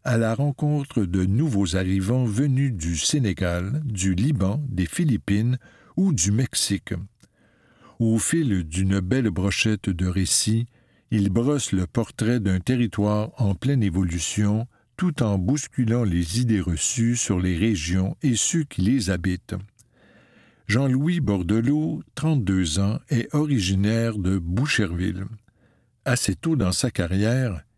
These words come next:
il regarde au-delà de Montréal. « Ce n'était pas nécessairement là que je voulais vivre, même si j'y suis aujourd'hui un peu par dépit », déclare-t-il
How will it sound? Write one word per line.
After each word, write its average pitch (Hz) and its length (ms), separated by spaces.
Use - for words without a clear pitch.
il 95 160
regarde 139 500
au-delà 120 480
de 98 100
Montréal. « 95 720
Ce - 160
n'était 139 380
pas 165 260
nécessairement 135 1000
là 120 260
que 104 160
je 82 120
voulais 101 320
vivre, 90 500
même 147 360
si 123 280
j'y 92 180
suis 104 300
aujourd'hui 95 720
un 135 180
peu 131 240
par 92 300
dépit », 85 500
déclare-t-il 92 840